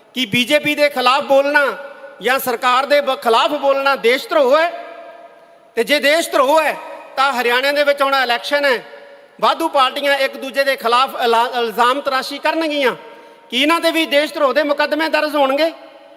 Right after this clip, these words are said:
ਤੇ ਜੇ ਇਹਨਾਂ ਤੇ ਦੇਸ਼ ਧਰੋਹ ਦੇ ਮੁਕੱਦਮੇ ਦਰਜ ਨਹੀਂ ਹੋਣਗੇ, ਤੇ ਫਿਰ ਸਿੱਖਾਂ ਤੇ ਸਰਕਾਰ ਵਿਰੁੱਧ ਬੋਲਣ ਕਰਕੇ ਜਾਂ ਆਪਣੀਆਂ ਵਾਜਬ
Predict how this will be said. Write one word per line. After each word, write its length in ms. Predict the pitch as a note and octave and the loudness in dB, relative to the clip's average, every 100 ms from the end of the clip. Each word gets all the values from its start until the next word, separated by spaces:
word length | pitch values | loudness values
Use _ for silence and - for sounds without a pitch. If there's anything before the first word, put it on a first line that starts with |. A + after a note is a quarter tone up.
| - - _ _ | -20 -20 _ _
ਤੇ 60 | A3 | -2
ਜੇ 160 | A#3+ E4 | 2 2
ਇਹਨਾਂ 200 | F4 F#4+ | 2 2
ਤੇ 120 | E4+ | 0
ਦੇਸ਼ 260 | C4 C#4 C#4+ | 2 0 0
ਧਰੋਹ 200 | C#4 - | -2 0
ਦੇ 100 | C#4 | 0
ਮੁਕੱਦਮੇ 500 | C4 C4 A#3+ C4+ C#4 | -2 -4 -4 -4 -4
ਦਰਜ 240 | B3 A#3+ | -4 -4
ਨਹੀਂ 180 | C4 C4+ | -6 -4
ਹੋਣਗੇ, 400 | B3 A3 B3+ A#3 - - - - | 0 2 2 0 -4 -18 -14 -10
ਤੇ 80 | |
ਫਿਰ 160 | G#3 B3+ | -6 -6
ਸਿੱਖਾਂ 420 | G#3+ D4 - E4 | -6 -6 -2 -2
ਤੇ 220 | D#4+ D4 G3+ - - - | 2 0 0 -6 -20 -6
ਸਰਕਾਰ 500 | A3+ A3 A#3 B3+ C4+ | -4 0 2 2 0
ਵਿਰੁੱਧ 260 | G#3 D4+ F4 | 0 -2 -2
ਬੋਲਣ 380 | D#4 C#4+ C#4 C#4 | -2 0 0 0
ਕਰਕੇ 460 | B3+ A#3 C4 B3+ A3 - - F#3 | -2 -2 -2 -2 -4 -12 -10 0
ਜਾਂ 140 | B3+ | 0
ਆਪਣੀਆਂ 480 | C#4 C#4 D4 C#4+ C#4 | 2 0 0 0 2
ਵਾਜਬ 440 | G#3 G#3+ A#3+ D4 | 4 2 2 0